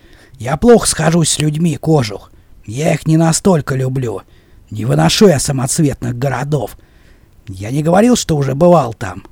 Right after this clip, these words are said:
Эту историю Кожух слышал уже несколько раз.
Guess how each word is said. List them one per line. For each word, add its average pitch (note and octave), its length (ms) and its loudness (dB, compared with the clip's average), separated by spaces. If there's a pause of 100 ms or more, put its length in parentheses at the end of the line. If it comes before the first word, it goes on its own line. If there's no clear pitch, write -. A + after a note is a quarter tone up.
(640)
Эту G#3+ 320 2
историю D#3+ 540 2
Кожух C#3 420 0
слышал C3 440 -2
уже A#2 200 -2
несколько A#2 600 -6
раз. G#2 420 -10